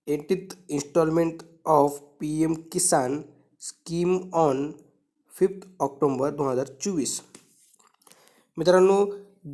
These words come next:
पाच ऑक्टोबर दोन हजार चोवीस रोजी तुम्हाला पीएम किसान योजनेचा अठरावा जो हप्ता आहे, तो मिळणार आहे. आणि याच ठिकाणी तुम्हाला हे, इथे खाली एक सूचना देखील दिलेली आहे की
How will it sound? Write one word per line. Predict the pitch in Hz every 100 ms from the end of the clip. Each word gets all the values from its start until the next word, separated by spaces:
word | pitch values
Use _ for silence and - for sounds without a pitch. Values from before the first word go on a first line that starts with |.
| 139 _ _
पाच | - 180 196 -
ऑक्टोबर | - 147 - 185 170 151
दोन | 151 151
हजार | 156
चोवीस | 143 - 160 165
रोजी | 165 147 135 143 143
तुम्हाला | 135 135 139
पीएम | 139 - 139 151 156
किसान | 160 151 160
योजनेचा | 156 139 135 139 143 151 151 120 120 _
अठरावा | 139 123 143 139 139
जो | 131 139 135
हप्ता | 123 -
आहे, | 139 127 139 - - _ _
तो | 151
मिळणार | 143 139 143 143 143
आहे. | 135 127 147 - - _ _
आणि | 147 139 143
याच | 165 160 -
ठिकाणी | 170 160
तुम्हाला | 160 156 151
हे, | 147 151 - - -
इथे | 131 135 151 151
खाली | - 143 147 147
एक | 143
सूचना | - 143 160
देखील | 151 151 165 165
दिलेली | 147 147 151 156
आहे | 139 147
की | - 147